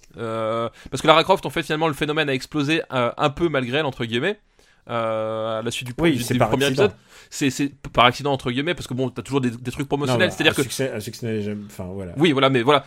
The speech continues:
Speaker 1: mais, mais dans l'absolu, euh, le, le fait que Lara Croft fait, fasse la couverture, euh, d'un
Speaker 2: Oui.
Speaker 1: magazine où le mois précédent il y avait U two, euh, ça c'était pas calculé. Alors que là, justement, les mecs se sont dit, bon, faut qu'on mette vraiment en avant cette héroïne, ce personnage, parce que c'est ça notre promesse. Notre promesse, c'est, euh, c'est l'acteur virtuel, euh, c'est le personnage, euh,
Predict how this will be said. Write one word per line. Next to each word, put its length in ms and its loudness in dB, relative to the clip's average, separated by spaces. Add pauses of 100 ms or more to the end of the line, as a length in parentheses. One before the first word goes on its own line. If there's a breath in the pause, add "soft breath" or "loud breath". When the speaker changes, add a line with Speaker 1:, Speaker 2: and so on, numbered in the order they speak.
(120)
Speaker 1:
mais, 320 0
mais 140 2
dans 120 4
l'absolu, 480 0
euh, 300 2
le, 100 0
le 140 2
fait 240 -2
que 100 -4
Lara 180 4
Croft 280 -4
fait, 260 -6
fasse 240 -6
la 80 -4
couverture, 560 -4
euh, 540 -2
d'un 160 -4
Speaker 2:
Oui. 60 0
Speaker 1:
magazine 340 0
où 40 0
le 60 0
mois 140 2
précédent 300 -2
il 40 2
y 60 4
avait 120 0
U 140 0
two, 220 -4 (320 soft breath)
euh, 140 -2
ça 180 0
c'était 200 -6
pas 120 -4
calculé. 340 -2 (180 loud breath)
Alors 200 2
que 100 2
là, 140 4
justement, 340 -2
les 80 0
mecs 380 -4
se 160 -10
sont 140 -4
dit, 120 -4
bon, 160 -2
faut 160 -4
qu'on 140 -2
mette 160 2
vraiment 260 2
en 60 0
avant 320 0 (260)
cette 260 -4
héroïne, 260 2
ce 120 -6
personnage, 400 -4
parce 160 -4
que 120 2 (360 soft breath)
c'est 180 -2
ça 180 4
notre 140 0
promesse. 320 -2
Notre 100 -4
promesse, 320 0
c'est, 340 -4
euh, 100 0
c'est 120 -10
l'acteur 300 0
virtuel, 500 -2
euh, 240 -4
c'est 140 -12
le 40 -18
personnage, 480 -6
euh, 80 -2